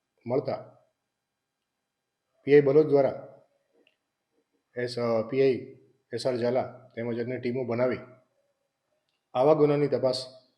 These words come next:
આચરવામાં આવેલી. જેના અનુસંધાને દ્વારકા જિલ્લાના પોલીસ સ્ટેશનના ચાર સાયબર ક્રાઇમના ગુનાઓના આરોપી તેમજ ખંભાળિયા પોલીસ સ્ટેશનના સેક્સ્ટોર્શનના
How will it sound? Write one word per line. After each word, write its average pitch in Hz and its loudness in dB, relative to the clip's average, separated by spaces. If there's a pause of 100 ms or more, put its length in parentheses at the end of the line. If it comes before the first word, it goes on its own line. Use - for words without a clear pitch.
(720)
આચરવામાં 107 -4
આવેલી. 90 -8 (1120)
જેના 147 2
અનુસંધાને 151 0 (680)
દ્વારકા 123 0
જિલ્લાના 151 2 (1600)
પોલીસ 143 -2
સ્ટેશનના 120 -4 (420)
ચાર 147 2 (560)
સાયબર 131 -2
ક્રાઇમના 131 -2
ગુનાઓના 117 -4 (540)
આરોપી 131 -2 (500)
તેમજ 139 -2 (140)
ખંભાળિયા 139 2
પોલીસ 156 -2
સ્ટેશનના 123 -6 (600)
સેક્સ્ટોર્શનના 156 0